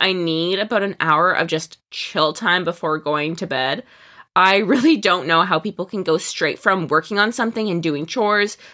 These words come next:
to falling asleep, but that's just simply not in my D N A. I need time to just shut my brain off. In order to have my five to nine routine in the morning, I need an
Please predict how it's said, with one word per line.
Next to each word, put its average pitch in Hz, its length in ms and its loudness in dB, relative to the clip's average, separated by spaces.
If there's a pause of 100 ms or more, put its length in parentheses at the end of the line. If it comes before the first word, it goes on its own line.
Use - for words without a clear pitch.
(120)
to 190 100 -2
falling 175 480 0 (180)
asleep, 175 500 -2
but 185 100 -2
that's 160 240 0
just - 240 -6
simply 254 640 0 (140)
not 175 560 0
in 180 340 0
my 156 400 4
D 165 260 0
N 139 120 -2
A. 127 240 -6 (420)
I 185 240 2
need 185 300 -2
time 156 360 0
to 151 100 -10
just 147 260 -8
shut - 280 -4
my 151 140 0
brain 147 320 -6 (100)
off. - 520 -6 (640)
In 196 180 -2
order 196 300 2
to 247 120 -4
have 185 240 -2
my 180 140 -2
five 160 500 -2
to - 160 -12
nine 156 200 -2
routine 143 480 -8
in 143 300 -10
the 147 100 -6
morning, 185 720 0 (180)
I 190 400 0
need 160 400 -4
an - 140 -10